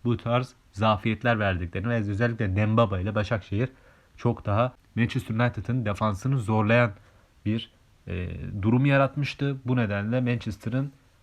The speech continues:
hafife almadığını görmüştük Başakşehir'i. Başakşehir iki bir kazanmıştı ve galibiyeti bu maçta almıştı. Üç gol atıp dokuz gol yemişti Başakşehir ekibi. Yine üç puanla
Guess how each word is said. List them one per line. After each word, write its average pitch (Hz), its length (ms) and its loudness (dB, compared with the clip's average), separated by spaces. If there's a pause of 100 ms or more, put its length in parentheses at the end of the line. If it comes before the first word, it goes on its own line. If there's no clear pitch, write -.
(100)
hafife 104 380 -2
almadığını 117 800 0
görmüştük 117 680 -2
Başakşehir'i. 110 640 0 (280)
Başakşehir 117 380 0
iki 107 260 -2
bir 117 100 0
kazanmıştı 120 560 -2
ve 127 80 2
galibiyeti 113 560 2
bu 127 60 0
maçta 101 320 0
almıştı. 92 440 -2 (480)
Üç 190 160 2
gol 120 160 2
atıp 139 280 -2
dokuz 127 320 2
gol 92 180 -2 (380)
yemişti 92 540 -4 (280)
Başakşehir 95 600 -2
ekibi. 120 400 -4 (2500)
Yine 165 320 4
üç - 240 2
puanla 110 500 4